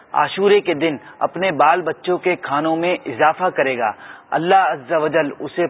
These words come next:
پورا سال رزق میں برکت عطا فرمائے گا۔" تو جیسا کہ اس مہینے کے حصے میں اتنی فضیلتیں آئی ہیں،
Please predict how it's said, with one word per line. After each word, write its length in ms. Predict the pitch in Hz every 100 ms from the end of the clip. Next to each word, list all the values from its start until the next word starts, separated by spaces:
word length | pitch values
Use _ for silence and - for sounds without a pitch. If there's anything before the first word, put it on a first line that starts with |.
| -
پورا 380 | 160 170 175 160 - -
سال 420 | 151 165 165 127
رزق 220 | 143 -
میں 80 | 151
برکت 360 | 131 123 143 110
عطا 240 | 113 117
فرمائے 460 | - 110 107 107 104
گا۔" 300 | 127 127 110 - - _ _ _
تو 120 | 196
جیسا 380 | 151 165 165 233
کہ 120 | 226
اس 180 | 214 170
مہینے 340 | 180 180 190
کے 200 | 190 170
حصے 220 | 143 - 180
میں 160 | 175 -
اتنی 300 | 165 190 226
فضیلتیں 520 | 185 160 165 156 151
آئی 200 | 127 131
ہیں، 100 | 117